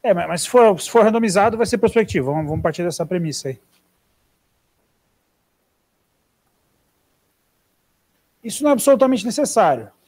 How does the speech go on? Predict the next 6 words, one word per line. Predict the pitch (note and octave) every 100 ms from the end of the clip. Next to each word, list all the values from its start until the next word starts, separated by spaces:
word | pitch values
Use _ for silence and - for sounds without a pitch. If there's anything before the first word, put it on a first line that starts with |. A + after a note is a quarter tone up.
| _ _ _ _ _ _
tá? | C#3 E3
E | E3
depende | F3+ - F#3 G3
da | G#3
sua | - G3+
pergunta, | A#3 G#3 E3+ B2 A2